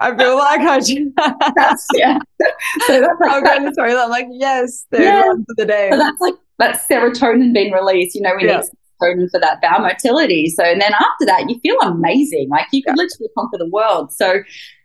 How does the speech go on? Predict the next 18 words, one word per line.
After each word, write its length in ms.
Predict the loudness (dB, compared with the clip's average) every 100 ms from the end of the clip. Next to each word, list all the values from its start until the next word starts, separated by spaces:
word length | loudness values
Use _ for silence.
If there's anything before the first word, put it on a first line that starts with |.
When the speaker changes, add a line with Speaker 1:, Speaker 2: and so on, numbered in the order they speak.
| _ _
Speaker 2:
once 280 | 0 0 2
we've 200 | 0 -2
cleared 320 | -2 0 2
the 100 | 0
bowels 320 | 2 2 2 0
and 80 | -2
the 40 |
bowels 280 | -2 -2 -2
are 60 | -2
working 340 | -2 0 -2
well 380 | 2 2 4 2
and 100 | 0
the 60 | 0
body's 300 | 0 2 2
working 320 | 0 -2 -6
really 240 | -4 -2 0
well, 380 | 2 2 2 2
like, 160 | 0